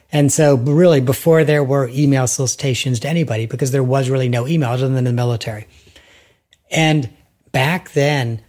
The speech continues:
the four-page letter and the six-page letter worked so much better than the two-page letter.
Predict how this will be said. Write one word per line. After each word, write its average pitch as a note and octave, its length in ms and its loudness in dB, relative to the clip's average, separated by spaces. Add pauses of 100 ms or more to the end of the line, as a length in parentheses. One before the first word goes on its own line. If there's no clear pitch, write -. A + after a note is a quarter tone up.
the C#3+ 140 0
four-page D#3 720 0
letter D#3 320 -2
and C3 180 -6
the A#2+ 80 -4
six-page D#3+ 640 -6
letter E3 360 -2 (180)
worked D3 300 -2
so - 380 -2
much E3 240 -2
better D#3 160 0
than C#3 140 0
the B2+ 80 0
two-page C3 440 -4
letter. A2 320 -6